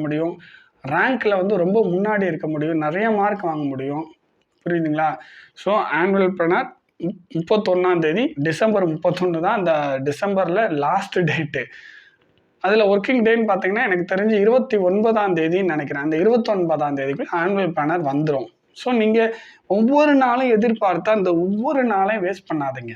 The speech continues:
சீக்கிரமா வந்துருச்சுன்னா சந்தோஷம். லாஸ்ட் ஒர்க்கிங் டே இருபத்தொன்பது. So அது வரைக்குமே டைம் இருக்கு. டி என் பி சி அது வரைக்குமே எப்போ வேணா ரிலீஸ் பண்ணுவாங்க. முந்தின வருஷம் இந்த டேட்ல ரிலீஸ் பண்ணிட்டாங்க அப்படின்னு சொல்லிட்டு இந்த வருஷமும் இந்த டேட்ல தான் ரிலீஸ் பண்ணுவாங்கன்னு வெயிட் பண்ணிக்கிட்டு இருக்கிறது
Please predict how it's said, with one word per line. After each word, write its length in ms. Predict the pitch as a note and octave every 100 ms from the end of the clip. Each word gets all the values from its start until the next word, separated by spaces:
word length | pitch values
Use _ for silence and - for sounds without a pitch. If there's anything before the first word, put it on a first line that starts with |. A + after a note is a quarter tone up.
| - _ _ _ _ _ _ _ -
சீக்கிரமா 400 | - G#3+ G#3 G#3+ G#3
வந்துருச்சுன்னா 400 | F3+ D#3 F#3 A#3 E3+
சந்தோஷம். 480 | D#3+ F3+ F3 D3+ D3+ - E3
லாஸ்ட் 280 | G3 A#3+ - G3
ஒர்க்கிங் 320 | F#3+ F#3+ F#3
டே 60 | A3+
இருபத்தொன்பது. 540 | G3 G3+ G3 D#3+ D3+ F3 -
So 80 | B3 B3 - - - -
அது 100 | - A#3+
வரைக்குமே 340 | A#3+ A#3 C4 C4
டைம் 160 | G#3+ G#3+ G#3
இருக்கு. 180 | F3+ E3+
டி 60 | A3
என் 100 | A#3
பி 60 | G#3+
சி 40 | A3+
அது 100 | F#3
வரைக்குமே 280 | F#3+ G3 C4 G3
எப்போ 160 | - G#3
வேணா 160 | G3 G#3+
ரிலீஸ் 220 | F#3 F#3+ -
பண்ணுவாங்க. 400 | D#3 C#3+ C3 B2+ A2+ _ _ _ _ - G3
முந்தின 320 | A3+ B3+ A#3+
வருஷம் 280 | A3 G#3+ A3+
இந்த 120 | G#3 G#3
டேட்ல 240 | G#3 G#3+ G#3+ G3+
ரிலீஸ் 200 | G#3 G3
பண்ணிட்டாங்க 400 | F3+ F3+ F#3 F3+ F3
அப்படின்னு 240 | E3 F#3 F3
சொல்லிட்டு 320 | F3 E3+ A#3 B3 - - F#3
இந்த 140 | A3 A#3
வருஷமும் 360 | G#3+ F3 A3 B3
இந்த 160 | G3+ G3+ G3+
டேட்ல 260 | G#3 G#3 G#3
தான் 120 | A3+
ரிலீஸ் 220 | G3 A3+ -
பண்ணுவாங்கன்னு 460 | F#3 F3 F3+ A3+ F3+
வெயிட் 200 | G#3+ G#3+
பண்ணிக்கிட்டு 320 | G3+ F#3+ E3+ D#3
இருக்கிறது 360 | D3+ D#3 F3+